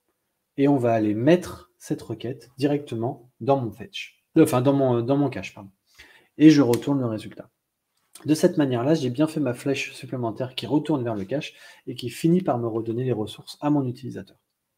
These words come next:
Donc voilà ce que ça donne, euh, en global, quand on fait tout, euh, tout bout à bout.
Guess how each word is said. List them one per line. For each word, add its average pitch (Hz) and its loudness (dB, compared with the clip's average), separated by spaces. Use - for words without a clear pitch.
Donc 107 -8
voilà 90 -4
ce - -12
que - -16
ça - -10
donne, 107 -6
euh, 104 -10
en 113 -10
global, 101 -8
quand - -16
on 107 -10
fait 107 -12
tout, 123 -4
euh, 110 -6
tout 123 -12
bout 117 -10
à 104 -6
bout. 98 -10